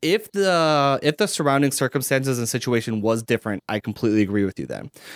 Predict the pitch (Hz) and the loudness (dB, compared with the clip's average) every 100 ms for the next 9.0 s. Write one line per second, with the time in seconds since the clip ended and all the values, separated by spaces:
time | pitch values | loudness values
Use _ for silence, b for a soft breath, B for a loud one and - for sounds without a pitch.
0 | B - 131 147 123 113 - 131 139 156 | B -2 -2 2 2 2 0 -2 2 0
1 | 131 123 117 117 b b _ 120 120 - | 2 2 2 -2 b b _ -2 0 2
2 | 110 107 104 - _ _ - 123 139 180 | 2 4 2 -2 _ _ -8 -4 -2 0
3 | 208 170 151 156 131 113 110 - 107 104 | 0 0 0 0 -2 -2 -4 0 -2 0
4 | 107 107 101 - - 110 110 135 147 117 | 2 2 0 -4 -6 0 2 2 2 0
5 | 101 98 - B B - 113 107 107 - | 0 -2 -8 B B -2 0 2 0 -4
6 | _ _ 98 110 110 110 107 104 104 117 | _ _ -6 0 2 4 2 0 0 2
7 | 123 - _ _ 135 143 151 143 143 131 | 0 -2 _ _ 0 2 2 0 0 0
8 | 123 117 - 117 110 104 98 90 71 50 | 0 0 -4 -2 0 -2 -4 -6 -8 -10